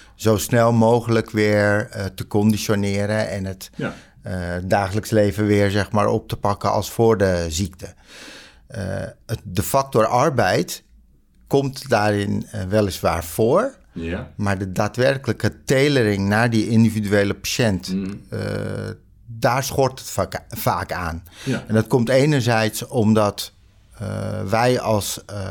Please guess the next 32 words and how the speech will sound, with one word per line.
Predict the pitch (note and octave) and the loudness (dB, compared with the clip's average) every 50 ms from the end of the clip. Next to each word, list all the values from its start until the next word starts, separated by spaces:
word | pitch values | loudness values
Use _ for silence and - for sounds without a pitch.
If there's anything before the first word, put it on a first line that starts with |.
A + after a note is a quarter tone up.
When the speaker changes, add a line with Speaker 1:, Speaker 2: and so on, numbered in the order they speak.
| G2 G2 G2 F#2+ | -8 -8 -10 -8
Speaker 1:
curatieve | - - C3 B2 B2+ A#2+ - - A2+ - - - | -2 0 0 2 2 0 -2 -4 -8 -8 -8 -8
sector | - - A2 F#2+ - - G2 F#2 F#2 F2+ - | -4 -2 -4 -4 -4 -2 -2 0 0 -2 -4
onvoldoende | - G2 A#2+ B2 B2 - A#2+ A2 G#2+ G#2+ G2+ - | -4 -2 -2 -2 -2 -2 -2 0 0 0 0 0
kennis | - - B2 A#2 A2 G2+ F2+ - - - | 0 2 2 4 4 2 0 -2 -8 -10
en | - - A2 G#2 | -8 -6 -2 0
inzicht | A2 A#2+ B2 G#2+ A2 - - | 2 2 2 2 0 -4 -4
hebben | - G2 G2 F2 F#2 F#2 F#2 - - - - - - _ _ _ _ - | -4 -4 -4 -4 -6 -8 -8 -10 -16 -20 -20 -20 -20 _ _ _ _ -4
in, | - G#2+ G2+ G#2 G#2+ - | -2 0 0 0 -2 -2
in | - A2 G2 | -4 -4 -2
het | G2 F#2 E2+ F2 | -2 -2 -2 0
werk | G2+ G#2 G#2 A#2 D#3 - - | 0 2 2 0 -2 -2 -2
wat | D3 D3 C#3+ - | -4 -4 -2 -2
die | D3 C#3 | -4 -2
mensen | C#3 C#3 C3+ C3+ C3 - B2+ B2 | 0 0 0 0 0 -2 -4 -2
doen. | C3 D#3 G#3 A3 | 0 0 0 0
Speaker 2:
Ja. | A#3 - - - - - - - - - - - - - | 0 -2 -6 -12 -18 -20 -20 -20 -20 -20 -20 -20 -20 -16
Speaker 1:
Eh, | - G#2 G2 F#2+ F2+ F2+ F#2 - | -10 -6 -4 -4 -4 -4 -6 -6
en | - F#2+ F#2 | -4 -4 -2
aan | F#2 G2 F#2 | -2 -2 -2
de | F2+ | -2
andere | - G#2 G2+ G#2 A2+ A#2+ B2 B2 | -2 0 0 2 2 2 2 0
kant | B2+ C#3 C3 C3 C3 - | 0 0 0 -2 -2 -4
komt | - C#3 B2+ B2 B2 | -4 -4 -2 -2 0
het | C3 B2 B2+ - | -2 -2 -2 0
doordat | B2 A#2 A2+ A2 A2 A2 G#2+ G#2+ - - | 0 2 2 4 2 2 0 0 -4 -10
vanuit | - - A2 G#2+ G2+ G2 G2 F#2+ - - - | -4 -2 0 0 0 0 -2 -4 -6 -10 -12
de | G#2 | -10
sociale | G2+ - - G2+ F2+ - - G2 G2+ G#2+ A#2 A#2+ | -8 -4 -4 -4 -4 -2 -4 -4 -2 -2 -2 -4
geneeskunde, | - - B2+ B2 A#2+ B2 A#2 - - A#2+ A2+ B2 C3 B2 | -2 -2 0 0 0 0 -2 -2 -2 -2 -2 -2 -2 -2
dat | G#2+ G2+ G#2 | -4 -4 -6
kunnen | - G#2 G2+ F#2+ F2+ | -6 -4 -4 -4 -4
bedrijfsartsen | F#2 F#2+ G2+ G#2 G#2+ G#2+ - - G#2 G#2 - | -4 -4 -2 -2 -2 -2 -2 -4 -6 -6 -6